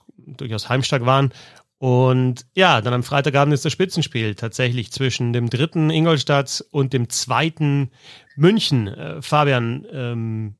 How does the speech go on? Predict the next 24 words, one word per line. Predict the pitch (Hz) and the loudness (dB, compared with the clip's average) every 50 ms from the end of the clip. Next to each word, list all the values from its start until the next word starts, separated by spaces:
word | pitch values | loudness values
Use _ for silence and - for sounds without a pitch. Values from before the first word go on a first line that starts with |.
| _ _ | _ _
neuer | 135 151 185 175 | 0 2 2 2
Trainer | - - 160 202 226 220 | 2 2 0 2 2 2
natürlich | 208 170 156 220 220 220 180 175 | 0 0 0 0 0 0 2 0
in | 185 160 | 0 0
dieser | 175 202 196 190 | 0 0 0 2
Saison | 170 165 151 175 202 202 | 2 2 2 2 0 0
mit | 185 139 | 0 0
Mark | 139 151 151 151 - | 0 0 -2 -2 -2
French, | - 156 151 180 208 175 170 | -2 0 0 2 2 0 -2
auch | 143 131 | -2 -2
ein | 131 131 127 | -2 -2 -2
neuer | 127 131 135 135 127 123 120 | 0 0 0 0 -2 -2 -4
Sportdirektor | - - - 147 156 - 151 151 147 - 147 | -6 -6 -8 -8 -6 -6 -8 -6 -4 -2 -2
mit | 139 127 - | -2 -2 -2
Tim | - 151 151 143 135 | -2 -2 -2 0 0
Regan. | 135 160 196 196 196 196 175 - - - - - _ _ _ - | 0 0 0 0 0 0 -2 -4 -8 -16 -20 -20 _ _ _ 0
Gar | 143 139 165 | 2 4 4
nicht | 170 147 - | 2 2 0
so | - - - 127 180 262 302 254 | -4 0 2 4 4 4 4 2
viele | - - - 202 220 262 269 254 208 | -2 -2 -2 0 2 2 2 2 2
neue | 165 156 175 196 208 202 | 2 2 2 2 0 0
Spieler. | - - - 175 180 208 214 208 190 143 143 | -2 -4 -6 -6 -2 0 2 2 0 2 0
Was | 190 208 - | 0 0 0
ist, | 254 208 - - - - - - - | -2 -4 -4 -4 -6 -6 -8 -10 -12